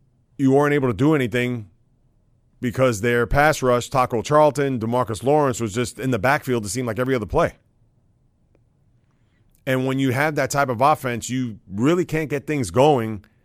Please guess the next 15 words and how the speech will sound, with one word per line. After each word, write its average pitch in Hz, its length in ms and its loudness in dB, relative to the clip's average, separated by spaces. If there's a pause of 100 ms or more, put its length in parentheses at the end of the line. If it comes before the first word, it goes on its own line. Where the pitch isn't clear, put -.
(380)
if 98 240 -6
Eli, 135 440 2
who 135 80 2
was 175 180 0
efficient 185 420 -4
in 156 100 -2
his 120 100 -6
passing 147 460 -2
early 131 300 2
on, 131 280 0
but 123 140 -6
you're 135 120 -2
only 156 180 -2
throwing 139 340 -2
for, 117 420 0